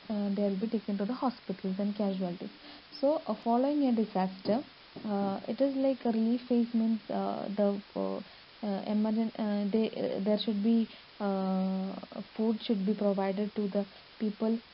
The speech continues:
um, uh, clothing should be provided, shelter should be provided, and sanitary and other equipments and, uh, materials should be provided to the, uh, individuals. So these, uh,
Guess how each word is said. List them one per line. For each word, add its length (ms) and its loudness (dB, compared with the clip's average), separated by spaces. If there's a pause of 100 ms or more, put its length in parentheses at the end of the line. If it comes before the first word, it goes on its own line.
(220)
um, 480 2
uh, 160 0
clothing 400 4
should 200 0
be 80 0
provided, 560 0
shelter 440 0
should 160 -4
be 80 -6
provided, 560 -2
and 240 -2
sanitary 560 -2 (380)
and 160 -2
other 340 2
equipments 640 0
and, 180 0 (340)
uh, 120 -2
materials 440 0
should 120 -2
be 60 2
provided 440 0 (120)
to 120 -2
the, 160 -4 (500)
uh, 260 -2
individuals. 280 -2 (200)
So 80 -2
these, 240 2 (220)
uh, 260 0